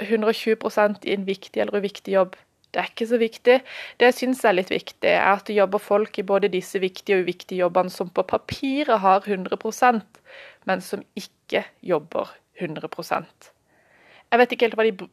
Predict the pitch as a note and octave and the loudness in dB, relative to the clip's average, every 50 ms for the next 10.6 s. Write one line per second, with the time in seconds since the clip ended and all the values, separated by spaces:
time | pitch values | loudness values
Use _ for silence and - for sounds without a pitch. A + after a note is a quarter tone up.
0 | - - G#3 G#3 - G#3 - G#3 G3 G3+ G3 - A3+ A#3 A3+ F#3 F3+ F3+ - - | -6 -6 -6 -4 -6 -8 -4 -2 -2 0 2 2 2 2 2 2 0 -2 -2 -2
1 | G3 F#3+ F#3 F#3 - - G3 G3 - F#3+ F#3+ F#3 F#3 - - F#3+ G3+ A#3+ C4 C#4 | -2 -2 -2 -2 -2 0 0 0 2 2 0 0 0 -2 -2 2 2 2 2 2
2 | C#4 - - - F#3+ F#3 F#3 F#3+ F#3 F3 F3 F3 E3 - - - G3+ F#3+ F#3+ - | -2 -2 0 2 2 2 2 2 4 4 4 4 2 0 -2 -2 -2 -2 -4 -2
3 | - - B3+ C4+ C4 C4 B3+ C4 C4 C4 - B3 - - - A#3 G#3+ F#3+ G3+ G#3 | 0 2 2 2 2 0 -4 -4 -4 -4 -6 -6 -4 -2 0 2 4 4 4 4
4 | F#3+ F#3 F#3 - - F3 - - - F#3 F3+ F#3 - F#3+ - - F#3 E3+ F3 F3 | 2 0 0 -2 -4 -8 -4 -2 0 0 2 0 -2 -4 -6 -6 -6 -6 -6 -6
5 | - F3 F3+ F3+ - - G3 G3+ A3+ B3 A#3+ G3+ E3+ E3 E3 E3 - E3+ - - | -4 -2 -2 -2 -2 -4 -4 -2 -2 0 0 0 -2 -4 -6 -10 -10 -8 -8 -8
6 | - - F3 E3+ E3+ E3+ F#3+ G#3 A3+ A#3+ - _ _ _ _ _ - - - - | -6 -6 -6 -6 -6 -4 -2 -2 -2 -2 -4 _ _ _ _ _ -20 -20 -20 -20
7 | - - - - _ _ _ _ _ _ _ - - A#3+ B3 A#3+ B3+ B3 G#3 G3+ | -20 -20 -20 -20 _ _ _ _ _ _ _ 0 2 2 4 4 4 4 4 4
8 | G3 G#3 G3+ G3+ G3 F#3 F#3 F3+ F#3 F#3 F#3 F#3+ - - G3+ - - - - - | 2 2 2 0 0 0 -2 -4 -4 -8 -16 -12 -10 -10 -10 -10 -12 -16 -12 -8
9 | G3 F#3+ F#3+ F3+ F3 E3+ E3 E3 E3 - - - F3+ F3 F3 E3 E3 - _ _ | -4 -2 -2 0 0 0 -2 -2 -4 -6 -2 0 2 2 2 0 -2 -6 _ _
10 | _ - - - - F3+ F3+ E3 E3 - - - | _ -20 -16 -12 -8 -8 -6 -4 -4 -4 -4 -6